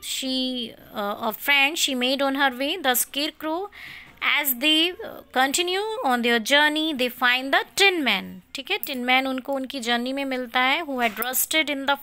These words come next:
forest, जिसके, अ, बॉडी पर रस्ट लग गया है क्योंकि वो टिन का बना हुआ है, and was unable to move, जो कि मूव नहीं कर सकता है। तो डोरोथी उसको कैसे हेल्प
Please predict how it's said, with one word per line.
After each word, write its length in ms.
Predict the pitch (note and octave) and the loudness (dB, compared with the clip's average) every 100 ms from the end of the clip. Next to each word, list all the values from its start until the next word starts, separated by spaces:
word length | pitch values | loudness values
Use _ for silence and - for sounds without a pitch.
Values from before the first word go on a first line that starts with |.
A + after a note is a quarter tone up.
| C#4 | 0
forest, 540 | C4 D4 F4+ - - - - - - - - _ | 0 0 0 -4 -6 -10 -20 -18 -18 -18 -20 _
जिसके, 540 | A3 A#3+ - C4 C4 A#3 | -14 -10 -8 -4 -4 -4
अ, 60 | G#3 - A3+ G#3+ G#3+ G#3+ | -10 -10 -8 -8 -8 -12
बॉडी 460 | G3 G3+ A3 A3+ A#3+ | -14 -4 0 2 0
पर 200 | B3 B3 | 0 2
रस्ट 400 | G#3+ C#4+ - - | 4 6 4 2
लग 220 | C#4 B3 | 2 2
गया 180 | B3 B3+ | 2 4
है 160 | C4+ | 4
क्योंकि 300 | F4+ C4 B3 | 0 -8 -10
वो 120 | A#3 B3 | -8 -6
टिन 280 | B3 C#4 | -6 -6
का 160 | D#4+ D#4+ | 0 2
बना 240 | C4+ B3+ | 6 8
हुआ 120 | B3+ C4+ | 8 8
है, 160 | C#4+ | 6
and 80 | C4 | 6
was 180 | D4+ D4+ | 2 2
unable 600 | - B3+ C4 C#4+ D#4+ D4+ | -2 -2 0 2 2 2
to 120 | D#4 | -2
move, 420 | B3 G#3 G3 G3+ - - - | -4 -4 -8 -14 -18 -20 -18
जो 140 | G#3+ B3 | -10 -8
कि 140 | D#4 | -4
मूव 320 | C4+ A#3 C4 | 0 2 2
नहीं 240 | B3+ B3 G#3+ | 2 0 -2
कर 180 | G#3+ F#3+ | -4 -6
सकता 380 | - - - | -6 -10 -12
है। 240 | - G3+ G3 _ - - - - - - _ - | -14 -14 -18 _ -20 -20 -18 -16 -18 -20 _ -12
तो 100 | B3 | -12
डोरोथी 500 | G3 C4 D4 D#4 F4+ | -4 0 2 2 -2
उसको 260 | F4 - | -2 -6
कैसे 420 | E4 D4+ D4 F4+ E4 | -2 0 2 2 2
हेल्प 220 | C#4+ | 2